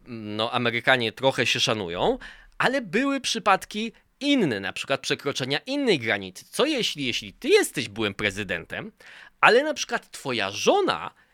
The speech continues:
jest aktualnie sekretarzem stanu i to był przypadek Clintonów. Bill Clinton latał po całym świecie na pokładach różnych osób, które potem dostawały różne kontrakty i tak dalej,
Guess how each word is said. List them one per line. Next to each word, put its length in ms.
jest 340
aktualnie 600
sekretarzem 680
stanu 540
i 140
to 120
był 120
przypadek 580
Clintonów. 540
Bill 200
Clinton 380
latał 280
po 120
całym 260
świecie 340
na 120
pokładach 560
różnych 520
osób, 360
które 260
potem 300
dostawały 520
różne 300
kontrakty 580
i 100
tak 140
dalej, 260